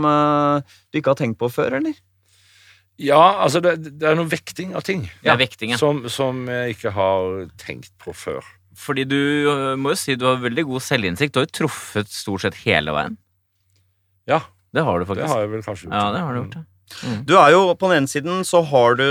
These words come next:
Speaker 1: den klassiske kunstnersjelen. Du har da melankoli og tungsinn i deg, samtidig som du er veldig åpen for inntrykk.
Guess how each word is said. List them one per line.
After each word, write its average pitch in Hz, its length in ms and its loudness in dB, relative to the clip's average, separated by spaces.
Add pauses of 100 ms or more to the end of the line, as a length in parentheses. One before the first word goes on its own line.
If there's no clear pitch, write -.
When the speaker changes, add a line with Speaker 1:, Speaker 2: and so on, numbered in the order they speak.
(140)
Speaker 1:
den 139 200 0
klassiske 120 640 -2
kunstnersjelen. 135 960 4
Du 139 120 2
har 135 200 6
da 127 160 6
melankoli 135 800 0
og 147 100 -4
tungsinn 156 680 -2
i 135 120 -2
deg, 175 200 4
samtidig 123 460 -2
som 139 140 -4
du 147 80 4
er 135 40 6
veldig 131 200 0
åpen 113 380 0
for - 140 -2
inntrykk. 131 500 -4